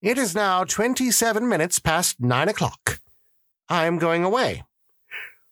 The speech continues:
One week from tonight, at half past nine, these gentlemen, and one, possibly two others, will take supper with me here.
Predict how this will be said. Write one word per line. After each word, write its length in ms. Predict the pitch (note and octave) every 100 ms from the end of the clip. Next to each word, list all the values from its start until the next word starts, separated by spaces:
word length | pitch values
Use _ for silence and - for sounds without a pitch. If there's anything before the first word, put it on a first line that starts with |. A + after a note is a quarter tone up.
| _
One 260 | - D#4 D#4
week 200 | B3+ -
from 220 | G3+ G#3+
tonight, 540 | A3+ G#3 G2 C#3+ - - _
at 300 | G2 F2+ -
half 260 | C#3+ A3 -
past 320 | E3 G3 -
nine, 480 | F#3+ G2+ - G3+ A#3+ _ _ _ _ _ -
these 360 | B3+ C#4+ B3
gentlemen, 580 | - D#3 A2+ A2+ E3+ B3 - _ _ _
and 420 | A3 A3 G#3+ G3
one, 600 | E3 F3+ F#3 A3 A#3 A#3 - _
possibly 440 | E3 D#3+ D#3+ C#3+ C#3+
two 260 | - F#3
others, 400 | C#3 G2+ G#2 F#3+
will 180 | F#3+ A3+
take 260 | - A3+ A3
supper 300 | A#3+ G#3+ E3+
with 220 | D#3+ D#3
me 160 | F#3 D#3+
here. 380 | E3 - -